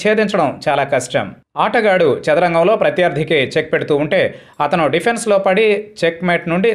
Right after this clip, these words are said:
తప్పించుకునే పనిలో పడిపోతాడు. ఇక్కడ రాజకీయాల్లో జగన్మోహన్ రెడ్డి చెక్మేట్ చెబుతుంటే మాటిమాటికి దాని నుండి తప్పించుకోవడం తెలుగుదేశం పార్టీ పని అవుతుంది. రాబోయే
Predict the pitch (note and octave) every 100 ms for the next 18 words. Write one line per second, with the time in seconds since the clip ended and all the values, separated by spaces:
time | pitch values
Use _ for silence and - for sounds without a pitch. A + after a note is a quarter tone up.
0 | A3 C#3+ D#3+ D3+ D#3 C3+ D3 F3 F#3 C3
1 | B2 C3 B2+ A2+ - - _ F3 G3 F3
2 | F3+ G#3 A#3 G3+ F3 A3+ F3 E3+ F#3 F#3+
3 | F#3+ E3+ D#3+ D3 A#2 - F#3 F#3+ F#3 E3+
4 | - D3 D#3+ F3+ F3+ F3+ G#2 - - D#3
5 | F#3 A3+ G#3+ G#3 A3+ A3 D#3 D#3+ D#3+ E3+
6 | D#3+ C#3+ E3+ D#3+ F3+ F3 A3+ - - -
7 | F#3+ A3 G3+ G#3 F3+ E3 D#3 D3 C3+ C3
8 | B2+ A2+ G#2 - _ - C3+ E3 F3